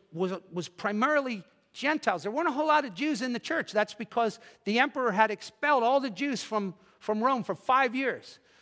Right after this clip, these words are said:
So in these little house churches, maybe there's a Jew here and a Jew there. It doesn't seem like there's a massive amount of Jewish Christians. So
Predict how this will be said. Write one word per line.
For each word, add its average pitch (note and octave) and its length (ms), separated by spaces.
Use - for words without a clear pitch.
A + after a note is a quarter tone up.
So - 260
in A#3 60
these B3 200
little C4+ 180
house A#3+ 300
churches, G3+ 340
maybe A#3+ 240
there's A3+ 200
a A3 60
Jew A3 260
here B3 160
and A3 80
a G#3+ 40
Jew A#3+ 200
there. A#3+ 140
It G3+ 60
doesn't B3+ 260
seem C#4 200
like A#3+ 140
there's A3+ 180
a G#3+ 60
massive A#3 500
amount A3 300
of E3 100
Jewish A3 240
Christians. - 460
So G3+ 200